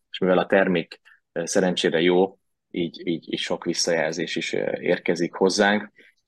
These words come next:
És, ö, az a jó érzésben, hogy az ember nem egy vegyszert árul. Tehát tényleg a, az az üzenet,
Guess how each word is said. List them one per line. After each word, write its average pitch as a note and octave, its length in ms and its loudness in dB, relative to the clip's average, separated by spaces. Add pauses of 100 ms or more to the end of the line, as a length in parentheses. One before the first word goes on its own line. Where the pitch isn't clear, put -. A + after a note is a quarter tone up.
És, - 260 -2
ö, G2 160 6
az G#2 160 0
a A2 40 6
jó G2 180 8
érzésben, F2+ 460 0
hogy F2+ 120 -4
az F2 80 0
ember F2 220 0
nem F2 140 -2
egy E2 140 -2
vegyszert E2 520 -2
árul. D#2+ 600 -2
Tehát E2 260 -2
tényleg E2+ 380 0
a, E2 340 0
az F#2+ 140 -2
az F#2 100 4
üzenet, F#2+ 540 2